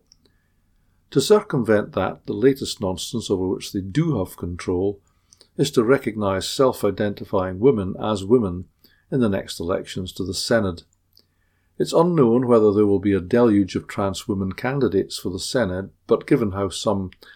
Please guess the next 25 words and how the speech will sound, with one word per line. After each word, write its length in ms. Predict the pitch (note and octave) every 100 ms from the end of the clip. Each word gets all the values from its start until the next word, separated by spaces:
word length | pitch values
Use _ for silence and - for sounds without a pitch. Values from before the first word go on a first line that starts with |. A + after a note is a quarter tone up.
| _
like 280 | G#2+ C#3 -
to 100 | -
thrust 400 | - G2+ - -
their 140 | G2+
self-identified 960 | - A#2 G2+ G#2 F#2 G2+ G2+ - F#2+ F#2
gender 420 | A2+ G2+ F#2+ F#2
in 60 | F#2
our 140 | F#2
faces, 600 | - C#3+ C#3+ - F#2+ - _ _ _ _
to 100 | -
like 340 | G2+ A#2+ G#2 G#2+
it 120 | -
or 120 | G2+
be 100 | E2+
labelled 400 | G2 G#2+ G2 F#2+
a 40 | F2+
transphobe, 760 | - D3 C#3+ - - F#2+ G2 _ _ _ _ _ -
these 180 | E3
proposals 580 | - - A#2 G#2 G2 F#2
are 80 | G2+
likely 420 | G2 A2+ - F#2+
to 140 | F2+ -
open 260 | G#2 - F2+
the 60 |
floodgates. 800 | F2+ - G#2 - G#2 F#2+ - -